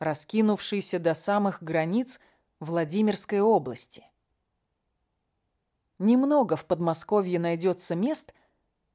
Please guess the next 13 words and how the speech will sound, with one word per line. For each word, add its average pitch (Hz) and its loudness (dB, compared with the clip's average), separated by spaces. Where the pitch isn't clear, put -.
где 156 -4
сохранились 165 -2
такие 247 -2
нетронутые 156 -2
угодья. 139 -10
Колосов 202 0
отодвинул 190 0
карту. - -4
Лес 180 0
он 180 0
и 170 -2
есть 196 -2
лес. 170 -4